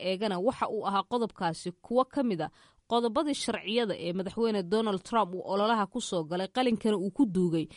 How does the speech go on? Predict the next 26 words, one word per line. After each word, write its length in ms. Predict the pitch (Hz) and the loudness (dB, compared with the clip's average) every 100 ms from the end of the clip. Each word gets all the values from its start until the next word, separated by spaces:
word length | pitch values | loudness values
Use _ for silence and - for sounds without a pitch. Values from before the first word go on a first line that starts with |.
| - - | -20 -8
saacado 480 | - 226 190 262 - | -2 0 0 -2 -2
kadib 300 | 254 190 202 | -2 -2 -2
markii 260 | 202 226 | -2 -4
caleemo 360 | 165 170 175 180 | -2 -2 0 -2
saarkiisa 580 | - 208 190 185 - 180 | 0 0 0 -2 0 0
la 100 | 175 | 2
soo 220 | - 180 | 2 2
gabagabeeyey. 760 | 165 165 156 165 160 185 175 - - | 2 2 2 2 4 4 4 0 -10
Haddaba 340 | 185 185 202 | -6 -2 -2
gobollada 440 | 175 185 220 233 170 | 0 0 0 0 0
iyo 140 | 196 | -2
dowladda 460 | 175 196 233 202 170 | 0 2 2 0 -2
dhexe 280 | 165 - 196 | -4 -6 -6
sidee 340 | - 202 247 | -4 0 0
ayay 360 | 151 180 185 175 - | 0 -2 -2 -2 -6
isugula 320 | 214 226 254 | -2 0 0
falgeli 460 | - 208 214 220 | -2 -2 0 0
karaan 320 | - 180 165 151 - - - | 0 -4 -6 -8 -18 -20 -6
xilli 240 | 349 339 285 | 0 2 2
khilaafka 480 | 240 247 - - 196 | 2 2 0 0 0
laga 240 | 185 196 233 | 0 2 2
yaabo 540 | 180 165 170 190 202 | 4 4 4 0 0
in 120 | 254 214 | -4 -2
uu 120 | 220 | 0
saameyn 500 | - 196 180 214 233 | 2 4 4 2 2
karo 300 | 196 165 | 2 0